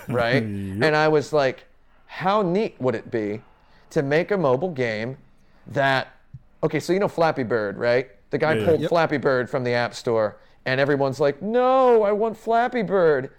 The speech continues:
Speaker 1: And, uh, he was, just didn't like the amount of email he was getting.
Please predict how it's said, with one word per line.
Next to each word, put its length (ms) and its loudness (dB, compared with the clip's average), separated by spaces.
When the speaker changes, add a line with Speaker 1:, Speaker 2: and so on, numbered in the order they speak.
Speaker 1:
And, 360 -2
uh, 320 2
he 180 -2
was, 160 -2
just 160 -8
didn't 240 -2
like 420 -2
the 80 -2
amount 240 0
of 80 0
email 300 0
he 120 -2
was 160 -6
getting. 400 -2